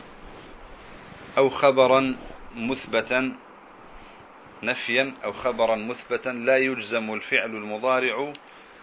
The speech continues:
بعده. أجر أويك الرشتوة لبيش فعل مضارع كنفي بيت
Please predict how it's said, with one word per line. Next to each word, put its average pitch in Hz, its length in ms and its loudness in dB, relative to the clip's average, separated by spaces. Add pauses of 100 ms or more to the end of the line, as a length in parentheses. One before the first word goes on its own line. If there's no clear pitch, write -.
(120)
بعده. 92 320 0 (1080)
أجر 120 340 2 (1700)
أويك 123 260 4
الرشتوة 110 520 4
لبيش 101 420 0
فعل 98 300 -2
مضارع 92 500 2
كنفي 104 920 0
بيت 92 260 2